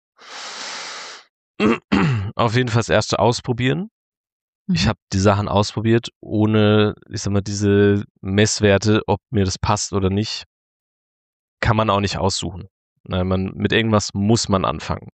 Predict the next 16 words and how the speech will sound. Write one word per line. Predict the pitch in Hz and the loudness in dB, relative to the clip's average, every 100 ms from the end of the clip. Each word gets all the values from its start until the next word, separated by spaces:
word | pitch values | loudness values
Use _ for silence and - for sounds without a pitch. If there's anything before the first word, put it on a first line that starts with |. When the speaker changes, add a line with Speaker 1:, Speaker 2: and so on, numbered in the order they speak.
| - | -2
Speaker 1:
Irgendwo | 101 101 98 | 0 0 0
muss | 92 95 - | 0 0 -2
man | 90 | -2
starten. | - - - - 101 _ _ _ - - - - - - - - _ | -2 -2 -4 -8 -18 _ _ _ -20 -18 -16 -14 -14 -16 -20 -20 _
Ähm, | 98 110 107 110 113 113 90 - | 0 2 2 2 0 0 -4 -6
das | - | -4
andere | - 120 135 131 | -2 0 2 2
würde | 131 | 2
ich | - | 2
sagen, | 120 113 113 117 - _ | 4 4 2 -4 -6 _
wir | 101 | -2
neigen | 104 107 110 113 | 2 2 2 -2
immer | 110 120 123 | -2 0 2
dazu, | 110 - - 107 110 | 0 -2 -8 -4 -4
das | 107 104 - | -4 -6 -6
irgendwie, | 104 104 101 101 101 | -6 -4 -2 -2 -2